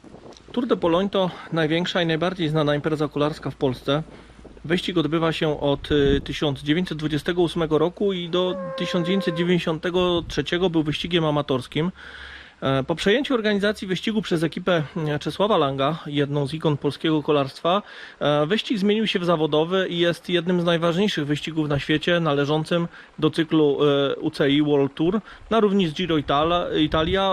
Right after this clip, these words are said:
Vuelta Espania czy Tour de France. Wyścig składa się z kilku etapów. E, dzisiaj kolarze kręcą się po Podhalu. Wystartowali z Bukowina Resort i robią trzy kółka po około pięćdziesiąt kilometrów każde.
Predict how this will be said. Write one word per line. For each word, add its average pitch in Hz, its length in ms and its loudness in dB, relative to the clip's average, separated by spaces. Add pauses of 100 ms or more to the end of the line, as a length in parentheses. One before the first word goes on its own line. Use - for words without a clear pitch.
(120)
Vuelta 160 320 0
Espania 160 440 -2
czy 151 300 0
Tour 151 180 -2
de 151 120 0
France. 143 360 -2 (1500)
Wyścig 233 260 2
składa 214 280 0
się 196 240 0 (120)
z - 100 -16
kilku 202 240 -2
etapów. 165 520 -2 (180)
E, 147 320 0
dzisiaj 165 280 -2
kolarze 175 320 2
kręcą 170 340 -2
się 156 120 -4
po 156 120 -4
Podhalu. 151 480 0 (480)
Wystartowali 196 760 0
z 196 440 2
Bukowina 196 420 0
Resort 156 520 0
i 220 100 0
robią 202 400 2 (220)
trzy - 180 -2
kółka 185 320 0
po 156 160 -2
około 156 400 2
pięćdziesiąt 151 500 -4
kilometrów 151 480 0
każde. 143 420 0